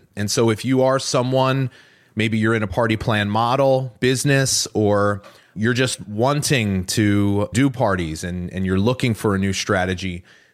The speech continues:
to help you grow your business, then I think today will be an important episode for you. And, uh, reminder, if you haven't had a chance yet to grab your spot in our upcoming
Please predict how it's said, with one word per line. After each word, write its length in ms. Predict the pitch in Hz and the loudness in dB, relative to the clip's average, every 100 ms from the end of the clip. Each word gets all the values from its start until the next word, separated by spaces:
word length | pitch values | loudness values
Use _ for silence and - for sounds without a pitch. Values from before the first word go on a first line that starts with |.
| - | -8
to 80 | |
help 180 | 95 92 | -4 -4
you 80 | 92 | -2
grow 160 | 92 95 | 0 2
your 400 | 95 92 90 - _ _ | 2 0 -4 -10 _ _
business, 640 | 117 123 131 123 - - - | -2 0 0 0 -2 -6 -8
then 440 | 92 98 95 92 | -2 0 2 0
I 80 | 90 | -2
think 160 | 101 | -4
today 180 | 90 92 | -4 -2
will 80 | 90 | -2
be 300 | 87 90 90 | -2 -4 -6
an 140 | - 101 | -4 -4
important 380 | 101 98 95 110 | -2 -2 -2 -2
episode 400 | 151 196 170 - | 0 0 0 2
for 180 | 143 | 2
you. 160 | 110 82 - - - - _ | 2 -2 -6 -20 -20 -20 _
And, 380 | 104 110 120 120 | -2 -2 0 0
uh, 300 | 117 113 113 | 2 2 0
reminder, 500 | 110 120 131 165 196 | -2 0 0 2 2
if 140 | 151 - | 0 0
you 60 | |
haven't 200 | 123 117 | -2 0
had 120 | 120 117 | 0 0
a 40 | |
chance 400 | - 131 131 - | 2 0 0 0
yet 400 | 123 147 185 - | 0 2 0 -4
to 120 | - | -4
grab 260 | 101 113 110 | 0 0 2
your 120 | 104 | 0
spot 680 | 104 - - 123 143 214 - | -2 -4 -2 0 0 -2 -4
in 120 | 107 | -2
our 200 | 104 98 - | -2 -4 -2
upcoming 760 | 110 - - - 107 104 107 | -2 -2 -6 -2 0 0 -2